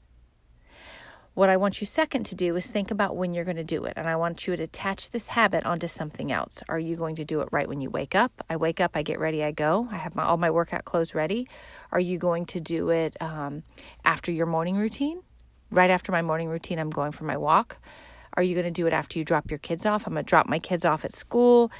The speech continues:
then I'm gonna go to the park and I'm gonna go for my walk." Or you, so if you can see what I'm doing, I'm, I'm kind of piggybacking on top of something else so that I know in my mind what my trigger is, is when I'm gonna go walking. Or, um, whatever,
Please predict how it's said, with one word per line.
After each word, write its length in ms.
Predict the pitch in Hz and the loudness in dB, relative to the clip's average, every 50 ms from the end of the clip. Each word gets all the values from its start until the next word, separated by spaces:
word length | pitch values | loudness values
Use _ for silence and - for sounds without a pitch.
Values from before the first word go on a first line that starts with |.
| - - - - - | -20 -20 -20 -16 -4
then 200 | - 156 196 190 | 2 4 4 6
I'm 60 | 190 196 | 6 4
gonna 120 | 196 190 | 4 4
go 120 | 180 180 | 4 2
to 60 | 165 165 | 2 2
the 80 | 175 | 0
park 320 | - - 180 165 165 160 - | 0 2 2 2 2 0 -4
and 100 | 156 143 | -6 -6
I'm 60 | 135 | -4
gonna 120 | 151 151 | -6 -4
go 120 | 151 147 147 | -4 -6 -6
for 140 | - - | -6 -6
my 120 | 151 - - | -6 -6 -4
walk." 400 | 78 69 - - - - - - - _ _ - - - - _ _ _ | -4 -4 -4 -6 -8 -12 -20 -20 -20 _ _ -20 -20 -20 -20 _ _ _
Or 220 | - - 180 170 170 | -2 2 2 2 2
you, 240 | 170 175 175 - | 2 0 -2 -2
so 380 | - - - 196 185 180 180 - - _ - | 0 2 4 4 4 4 2 -2 -6 _ -6
if 180 | 202 185 - | -6 -4 -4
you 80 | 196 190 | -4 -4
can 100 | - 202 | -4 -4
see 240 | 208 - - 311 294 | -4 -2 0 2 4
what 80 | 277 | 4
I'm 140 | 240 208 214 | 6 6 6
doing, 260 | 196 202 196 190 175 | 4 4 4 2 2
I'm, 180 | 165 160 165 - - - | 0 0 -2 -2 -4 -4
I'm 180 | 170 165 160 | -4 -4 -4
kind 220 | - - - 240 202 | -4 -2 0 2 2
of 100 | 190 - | 0 0
piggybacking 680 | - - 233 202 196 - - 156 160 - - 175 165 | -2 -2 0 0 0 2 2 0 0 0 -4 -4 -2
on 120 | 160 160 170 | -4 -4 -4
top 280 | - - 151 151 - | -4 -4 -4 -4 -6
of 80 | 160 - | -8 -4
something 360 | - 180 165 160 - 165 175 | -2 -2 -2 -2 -2 -4 -2
else 240 | 170 160 - - - | -2 -2 -2 -4 -4
so 140 | - 180 165 | -2 -2 -2
that 120 | 151 160 | 0 0
I 140 | 160 165 165 | -2 0 0
know 200 | 170 180 175 180 | 2 4 4 6
in 80 | 185 202 | 6 6
my 140 | 214 240 269 | 6 4 6
mind 540 | 269 262 226 202 170 165 170 170 180 202 - - - - - - - - | 6 6 6 4 4 4 2 0 -2 -4 -8 -12 -18 -20 -18 -18 -4 2
what 180 | - 175 - - | 4 4 6 4
my 100 | 196 214 | 2 0
trigger 380 | - - 247 214 190 185 175 | 0 2 0 2 2 4 4
is, 180 | 165 170 170 165 | 4 4 2 0
is 180 | 160 151 151 | -2 -6 -4
when 160 | - 170 165 - | -4 -4 -2 -2
I'm 140 | - 160 | -2 -2
gonna 160 | 165 151 151 151 | -4 -4 -4 -2
go 140 | - 147 | 0 0
walking. 480 | 151 147 - - - - - - - - - - - - - - - - - - - - - - - - - - - - _ | 2 2 2 0 -2 -6 -12 -12 -12 -14 -16 -20 -20 -20 -20 -20 -20 -20 -20 -20 -16 -16 -16 -16 -18 -20 -20 -20 -20 -2 _
Or, 580 | - 190 185 180 175 175 175 175 175 170 165 - - - | 6 8 8 8 8 8 6 4 4 2 0 -4 -6 -6
um, 360 | 170 170 160 156 - - - | -6 -4 -4 -6 -6 -6 -4
whatever, 460 | - 196 214 233 220 226 247 247 233 | 0 2 4 4 4 4 4 2 2